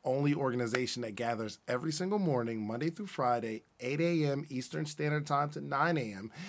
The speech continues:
Eastern Standard Time. Um, and we help you learn entrepreneurship, grow as an entrepreneur, become an entrepreneur, or you just get to be in an environment, a network of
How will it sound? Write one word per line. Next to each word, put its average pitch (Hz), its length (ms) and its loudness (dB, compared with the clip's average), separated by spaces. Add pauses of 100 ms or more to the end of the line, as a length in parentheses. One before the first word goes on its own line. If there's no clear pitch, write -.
(140)
Eastern 117 280 -2
Standard 113 340 -4
Time. 117 300 -2 (280)
Um, 131 320 4
and 147 140 4
we 156 140 6
help 202 200 6
you 165 320 4
learn 139 440 6
entrepreneurship, 151 1040 4
grow 131 340 6
as 156 180 4
an 143 60 2
entrepreneur, 143 720 4
become 143 540 2
an 156 80 6
entrepreneur, 151 640 4 (320)
or 208 220 10
you 196 80 6
just 170 180 2
get 175 140 0
to 147 60 -4
be 139 260 4
in 156 80 4
an 143 100 2
environment, 117 800 2
a 117 80 -6
network 120 560 -2
of 98 100 -10